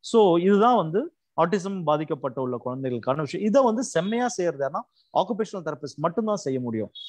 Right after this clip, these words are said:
வேற யாராலையும் இந்த சென்சரி இன்டகிரேஷன் விஷயம் பண்ண முடியாது. And moreover, and இது ரெகுலரா பண்ணணும். அதுக்கப்புறம், ஆ, பண்ண பிறகு அந்த ஃபைவ் ஏரியாஸ் நான் சொன்னேன்,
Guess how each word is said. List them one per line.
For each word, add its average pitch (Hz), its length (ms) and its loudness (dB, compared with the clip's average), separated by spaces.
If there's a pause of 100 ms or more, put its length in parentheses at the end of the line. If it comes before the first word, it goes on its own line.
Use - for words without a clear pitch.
வேற 143 280 6
யாராலையும் 170 380 4
இந்த 180 140 -6
சென்சரி 156 380 -8
இன்டகிரேஷன் 139 580 -4
விஷயம் 160 380 -6 (300)
பண்ண 143 200 2
முடியாது. 120 680 2 (280)
And 147 260 2
moreover, 190 420 4
and 151 220 0
இது 180 300 0
ரெகுலரா 214 520 2 (140)
பண்ணணும். 120 360 -8 (400)
அதுக்கப்புறம், 220 680 0 (760)
ஆ, 135 280 2
பண்ண 180 300 -2
பிறகு 175 480 -4
அந்த 147 300 2
ஃபைவ் 202 200 4
ஏரியாஸ் 180 300 2
நான் 123 120 -8
சொன்னேன், 110 280 -12